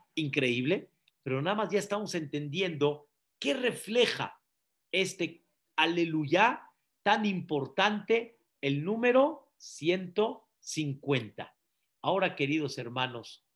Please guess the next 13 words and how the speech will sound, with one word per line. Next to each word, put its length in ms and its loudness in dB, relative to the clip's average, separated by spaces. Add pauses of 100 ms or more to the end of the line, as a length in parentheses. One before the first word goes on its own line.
(180)
vamos 400 -2
a 80 -2
ir 140 -2
un 180 -6
poquito 760 -4 (420)
a 160 -6
ver 440 0 (380)
los 400 -2
diez 640 -4 (140)
alelucot 880 -4
principales 1200 -4 (420)
que 140 0
reflejan 1040 0